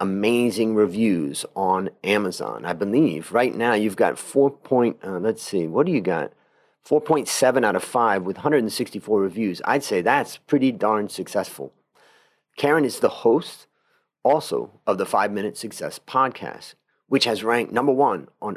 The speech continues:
Overcast's most recommended in the business category. <laughs> But beyond all that, Karen is the principal owner of the Huckabee Briscoe Conroy Group with Keller Williams. The group has been recognized by the Wall Street Journal as one of the two hundred and fifty top realtor teams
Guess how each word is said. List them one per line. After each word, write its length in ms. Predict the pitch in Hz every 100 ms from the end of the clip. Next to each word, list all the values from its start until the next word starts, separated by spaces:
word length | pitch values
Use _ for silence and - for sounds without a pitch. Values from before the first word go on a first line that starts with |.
| -
Overcast's 720 | 156 110 - - - - - _
most 440 | 95 95 107 -
recommended 800 | - 85 98 110 120 107 69 62 _
in 200 | 87 73
the 160 | 64 - _
business 340 | 113 92 101 -
category. 540 | 104 107 90 80 82 135
<laughs> 100 | 110 _ _ -
But 140 | 131
beyond 340 | 113 135 156 165
all 180 | 156 151
that, 220 | 170 147
Karen 260 | 165 156 151
is 100 | 143
the 80 |
principal 420 | 143 185 180 151 175
owner 320 | 175 196 82 -
of 140 | 104 98
the 100 | 90
Huckabee 400 | 143 123 123 123
Briscoe 540 | 98 107 - 107 104 - _
Conroy 500 | - 139 143 87 69
Group 280 | 80 92 76 _ _ _ -
with 160 | -
Keller 360 | - 98 85 55 _ -
Williams. 480 | 110 90 - - _ _ _ _ -
The 80 |
group 280 | 117 180 -
has 140 | - 147
been 160 | 156
recognized 460 | 151 156 151 147 135
by 80 | 117
the 80 | 104
Wall 160 | 113
Street 220 | 117 120
Journal 240 | 101 120 113
as 100 | 98
one 140 | 113
of 80 | 107
the 80 | 95
two 300 | - - 180
hundred 180 | 165 123
and 100 | 104
fifty 260 | 139 101
top 460 | - - 147 143 139
realtor 340 | 143 135 143
teams 560 | 131 - 95 58 -